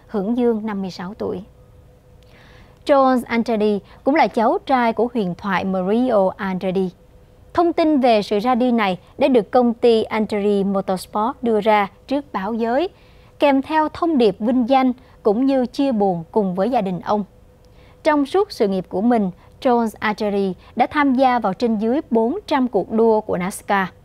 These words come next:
Ông từng giành chức vô địch vào năm một nghìn chín trăm chín mươi bảy và một nghìn chín trăm chín mươi chín. Ông được chẩn đoán là mắc bệnh ung thư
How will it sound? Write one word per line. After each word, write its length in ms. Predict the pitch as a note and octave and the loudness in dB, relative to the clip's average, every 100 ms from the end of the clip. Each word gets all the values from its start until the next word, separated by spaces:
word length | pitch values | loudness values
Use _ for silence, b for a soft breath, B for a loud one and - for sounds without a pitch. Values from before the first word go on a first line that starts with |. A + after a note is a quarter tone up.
| - B B B B | -20 B B B B
Ông 300 | C#4 C#4+ C#4+ | 0 2 2
từng 220 | C4 A3+ | 2 2
giành 200 | A#3+ A#3 | 2 2
chức 180 | F#4+ G4 | 0 2
vô 120 | D#4 | 2
địch 140 | A3 G#3 | 2 0
vào 100 | G3+ | 0
năm 100 | B3 | -2
một 120 | A3 | -2
nghìn 240 | G#3 F#3+ | -4 -4
chín 240 | F3 A#3+ F4+ | -2 -2 -2
trăm 200 | - A3+ | -2 -2
chín 180 | A#3 D#4+ | -2 -2
mươi 100 | D4+ | 0
bảy 360 | F#3+ - B3 F4 b | 0 0 -2 -4 b
và 80 | - | -2
một 220 | G3+ F3+ | -2 -2
nghìn 260 | G3+ G3 F3 | -6 -6 -6
chín 280 | - A#3 F4 - | -4 -4 -4 -4
trăm 220 | A3+ F#3 F3+ | -6 -6 -6
chín 180 | G#3 B3 | -4 -2
mươi 100 | A3+ | -2
chín. 300 | G#3+ G3+ D#4+ b b b b b | 0 0 -2 b b b b b
Ông 160 | - C4+ | -2 0
được 160 | A3 - | 0 0
chẩn 240 | G3+ B3+ | 0 2
đoán 300 | A#3+ A3 C#4+ | 2 2 0
là 120 | D#4 | -2
mắc 200 | G3+ C#4+ | -2 0
bệnh 120 | G#3 - | -2 -2
ung 200 | A#3 A3+ | -2 -4
thư 280 | - A#3 | -2 -2